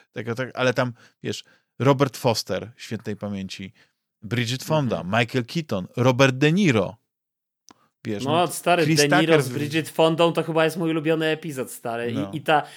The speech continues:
Speaker 2: i to regularne, jak, jak ta Bridget Fonda go po prostu... Nie, to nie była Bridget Fonda. Jaka Bridget Fonda, stary?
Speaker 1: No, ona tam grała
Speaker 2: Bridget
Speaker 1: Melanie.
Speaker 2: Fon-, a faktycznie Bridget Fonda? Może i masz rację, bo mi się te Fondy mylą, bo tam było ich dużo, była, y,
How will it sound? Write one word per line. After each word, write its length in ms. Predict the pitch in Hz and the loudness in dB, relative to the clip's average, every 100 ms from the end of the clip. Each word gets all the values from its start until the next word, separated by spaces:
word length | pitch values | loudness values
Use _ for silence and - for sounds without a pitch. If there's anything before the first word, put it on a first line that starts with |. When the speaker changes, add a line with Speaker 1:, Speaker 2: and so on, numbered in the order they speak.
| - - | -14 -8
Speaker 2:
i 100 | 151 | 2
to 180 | 156 | 4
regularne, 500 | 156 151 160 156 147 | 4 2 0 0 -2
jak, 220 | 151 147 147 | -2 -4 -4
jak 180 | 143 | -6
ta 140 | 147 143 | -4 -4
Bridget 360 | 143 139 143 | -4 -8 -8
Fonda 320 | - 147 143 139 | -4 -4 -2 -2
go 140 | 143 | -4
po 120 | 143 | -6
prostu... 440 | 139 147 - 147 143 - | -6 -6 -4 -4 -4 -4
Nie, 100 | 180 185 | -2 0
to 100 | 185 | 0
nie 120 | 208 | 0
była 240 | 285 240 | 2 2
Bridget 420 | 135 143 117 123 | 2 -6 -8 -12
Fonda. 280 | - 127 113 | -10 -8 -4
Jaka 200 | 131 - | -4 -4
Bridget 380 | 107 113 101 107 | -8 -12 -14 -16
Fonda, 360 | - 104 98 98 | -14 -14 -14 -16
stary? 400 | - 104 101 101 _ _ _ _ | -14 -14 -14 -18 _ _ _ _
Speaker 1:
No, 100 | 104 123 | -6 -4
ona 100 | 156 | -2
tam 120 | 175 | 0
grała 180 | 165 175 | 4 4
Speaker 2:
Bridget 180 | 185 175 | 4 4
Speaker 1:
Melanie. 240 | 123 107 95 | 4 2 -4
Speaker 2:
Fon-, 100 | 107 _ _ _ _ _ _ _ _ _ _ _ _ - | -8 _ _ _ _ _ _ _ _ _ _ _ _ -16
a 60 | 139 | -8
faktycznie 440 | 165 - 208 208 | -6 -6 -6 -6
Bridget 380 | 135 165 269 294 | -6 -8 -8 -10
Fonda? 300 | 220 294 427 381 _ - | -8 -8 -8 -12 _ -12
Może 200 | 143 151 | -10 -8
i 40 | |
masz 200 | 139 131 | -10 -10
rację, 320 | 143 127 - 113 | -10 -12 -12 -10
bo 80 | |
mi 60 | 139 | -6
się 120 | 175 | -4
te 100 | 165 | -4
Fondy 320 | 160 170 151 | -2 -2 0
mylą, 220 | 151 147 120 | -2 -2 -2
bo 100 | 135 | -4
tam 160 | 143 | -4
było 160 | 147 147 | -2 -4
ich 140 | 135 | -4
dużo, 220 | 139 139 | -6 -8
była, 320 | 135 135 131 123 131 123 | -4 -2 -4 -6 -10 -10
y, 40 | 120 | -10